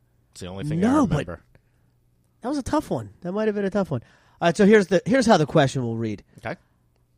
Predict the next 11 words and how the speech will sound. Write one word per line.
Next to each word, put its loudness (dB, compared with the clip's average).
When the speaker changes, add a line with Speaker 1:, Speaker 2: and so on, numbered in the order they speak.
Speaker 2:
Slang -2
for -2
stomach. -4
What -4
is -4
the -2
highest -6
scoring -8
ailment -12
in -8
Operation? -14